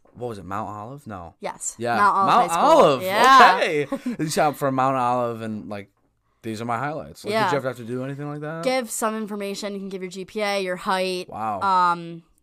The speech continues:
Speaker 2: yeah, they ask for, honestly, a bunch of stuff. So you would fill out, you could also make, like, these profiles, like, recruiting profiles where, like,
Speaker 1: Word.
Speaker 2: you fill out all your information, and then coaches can look at it, and then based off of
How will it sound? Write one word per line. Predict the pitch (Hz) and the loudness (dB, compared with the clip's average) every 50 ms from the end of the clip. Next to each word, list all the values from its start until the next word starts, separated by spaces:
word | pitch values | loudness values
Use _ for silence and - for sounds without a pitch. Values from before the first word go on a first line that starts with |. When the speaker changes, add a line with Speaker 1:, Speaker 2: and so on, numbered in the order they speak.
| _ _ 220 | _ _ -6
Speaker 2:
yeah, | 220 214 196 190 190 | -2 -2 0 0 0
they | 196 | 0
ask | 208 262 311 320 - | 0 0 0 0 -2
for, | - 415 | 0 0
honestly, | 240 196 202 220 220 - - 294 269 | 0 0 0 -6 -8 -8 -8 -8 -8
a | 208 | -6
bunch | 175 170 180 175 | -8 -8 -12 -12
of | 175 160 | -14 -16
stuff. | - - - 165 156 - - - - _ _ _ _ _ | -16 -16 -14 -14 -14 -14 -16 -20 -20 _ _ _ _ _
So | - - 190 185 180 180 175 170 - - - - - - | -14 -8 -6 -4 -2 -2 -4 -4 -8 -14 -20 -20 -8 -4
you | 254 | -4
would | 269 233 - | -2 -2 2
fill | - 285 | 4 8
out, | 285 285 247 208 | 8 8 6 4
you | 214 254 277 277 | -6 -10 -8 -4
could | - 285 | 0 2
also | 269 277 269 - | 2 2 0 -2
make, | 254 233 | -8 -8
like, | 220 226 190 | -8 -10 -10
these | - 196 180 | -10 -12 -14
profiles, | - - 190 185 185 - 196 196 196 196 208 202 | -8 -6 -4 -4 -2 0 0 2 2 2 0 -2
like, | 185 175 - | -4 -10 -12
recruiting | 180 - - 196 180 185 190 | -16 -14 -12 -10 -10 -10 -10
profiles | - - 185 190 - 190 180 180 185 190 185 - | -6 -6 -6 -6 -4 -4 -4 -2 -2 -4 -6 -8
where, | 180 170 | -8 -6
like, | 170 165 160 196 | -6 -6 -6 -8
Speaker 1:
Word. | 165 - - - - _ | -10 -16 -20 -20 -20 _
Speaker 2:
you | 190 | -8
fill | - 208 202 | -2 2 4
out | 196 190 185 | 4 4 2
all | 180 180 180 | 2 -2 -2
your | 175 180 | -2 -6
information, | 175 180 175 180 175 175 170 170 - 175 165 165 165 | -8 -8 -10 -10 -10 -10 -10 -10 -10 -10 -10 -8 -10
and | 160 160 160 | -10 -8 -8
then | 156 156 156 156 160 160 | -8 -8 -8 -10 -12 -12
coaches | - 202 196 175 - 180 - | -10 -10 -10 -10 -10 -14 -16
can | - 196 180 | -14 -12 -10
look | 175 170 165 - | -10 -8 -6 -4
at | 165 160 160 165 | -4 -4 -2 -4
it, | 160 160 151 | -6 -8 -8
and | 156 170 | -8 -12
then | 165 | -12
based | 165 175 170 160 - - | -12 -12 -12 -8 -4 -4
off | 160 165 - | -4 -4 -4
of | 175 165 160 | -12 -16 -16